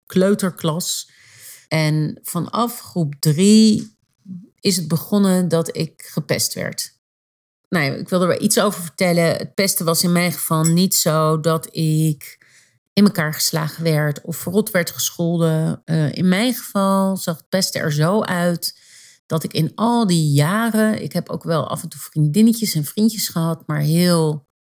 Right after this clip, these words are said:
minimaal. Ik was heel blij als ik een keer een afspraakje had. <laughs> Het klinkt wel zielig, hè? Ah, maar in die tijd werd ik vooral niet gezien. Een van de redenen, eh,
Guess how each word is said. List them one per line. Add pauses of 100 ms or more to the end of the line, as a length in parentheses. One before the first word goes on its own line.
minimaal.
Ik
was
heel
blij
als
ik
een
keer
een
afspraakje
had.
<laughs>
Het
klinkt
wel
zielig,
hè? (600)
Ah, (460)
maar (120)
in
die
tijd
werd
ik
vooral
niet
gezien. (600)
Een
van
de
redenen, (220)
eh,